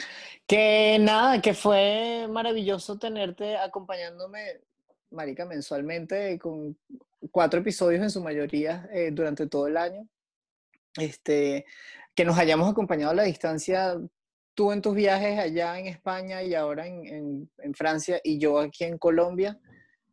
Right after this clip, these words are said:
Llegamos a grabar en Medellín, en Envigado, en Bogotá y ahora en Armenia.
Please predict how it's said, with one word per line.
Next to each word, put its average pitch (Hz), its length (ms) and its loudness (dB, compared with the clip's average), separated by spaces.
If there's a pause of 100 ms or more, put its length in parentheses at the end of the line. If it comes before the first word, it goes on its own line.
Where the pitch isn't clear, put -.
(100)
Llegamos 151 360 0
a 185 60 2
grabar 147 420 2
en 165 300 -8
Medellín, 156 720 -2
en 151 160 -6
Envigado, 160 1000 0
en 143 560 -6
Bogotá 151 800 -6
y 139 160 -6
ahora 135 400 -4
en 156 100 -8
Armenia. 160 540 -8